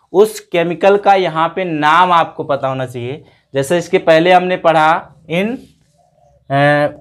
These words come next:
tobacco industry में कौन से केमिकल है, इसका आपको क्वेश्चन पूछा जाता है, कौन से केमिकल से उसका जो है, अ, स्वाद आया, सुगंध आया, तो ये पता होना चाहिए। इसमें क्या है, in tea industry में जो क्या होते हैं, जो इसमें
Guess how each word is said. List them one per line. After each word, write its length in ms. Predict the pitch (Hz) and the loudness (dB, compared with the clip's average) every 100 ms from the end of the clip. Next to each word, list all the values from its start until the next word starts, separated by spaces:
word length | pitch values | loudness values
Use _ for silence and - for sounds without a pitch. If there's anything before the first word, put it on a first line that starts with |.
| _ _ | _ _
tobacco 360 | 151 156 160 160 | 0 4 4 2
industry 540 | 208 202 196 196 185 | 0 4 2 2 -6
में 320 | 185 185 185 _ _ _ | -4 -6 -10 _ _ _
कौन 280 | 147 170 | -2 -2
से 140 | 185 202 | 0 -2
केमिकल 440 | 196 190 185 190 | 0 -4 0 0
है, 100 | 185 | 0
इसका 260 | 180 - 175 | -2 -2 2
आपको 280 | 160 - 160 | 2 0 -8
क्वेश्चन 380 | 156 147 160 | -6 -6 -6
पूछा 240 | 151 151 160 | -6 -6 -4
जाता 220 | 151 147 | -2 -4
है, 60 | 147 | -4
कौन 240 | 147 151 | -4 -4
से 120 | 165 | -4
केमिकल 400 | 160 165 156 165 | -2 -4 0 -2
से 100 | 160 | 0
उसका 380 | 165 165 - 165 | -2 -2 -2 -2
जो 240 | 156 156 | 0 0
है, 200 | 156 156 | 0 0
अ, 120 | 175 - _ _ _ 139 147 143 139 | -4 -10 _ _ _ -4 -2 -4 -8
स्वाद 340 | - 147 156 | 0 2 4
आया, 280 | 156 151 151 | 4 4 2
सुगंध 420 | 151 147 151 151 | 0 -4 -4 -2
आया, 180 | 143 135 | -2 -2
तो 120 | 131 | -2
ये 80 | 143 | -4
पता 240 | 156 156 156 | -4 -2 -2
होना 180 | 151 | -4
चाहिए। 240 | 147 151 139 | -6 -6 -6
इसमें 440 | 143 156 185 208 | -6 -6 -4 -4
क्या 180 | 208 180 | 0 0
है, 220 | 165 - | 0 -2
in 340 | 185 190 185 190 | -2 -2 2 2
tea 280 | 175 156 190 _ _ - | 4 0 -6 _ _ -8
industry 580 | 151 151 156 - 156 196 | -2 0 -2 -4 -4 -2
में 360 | 165 151 156 _ _ 127 | -2 -4 -8 _ _ -14
जो 640 | 117 170 165 151 - _ _ _ | -2 2 2 0 -6 _ _ _
क्या 160 | - 185 | 0 2
होते 320 | 190 180 175 | 2 0 -4
हैं, 380 | 156 151 165 170 | -8 -8 -10 -10
जो 180 | 151 151 | -10 -10
इसमें 480 | 147 170 196 220 | -10 -8 -8 -10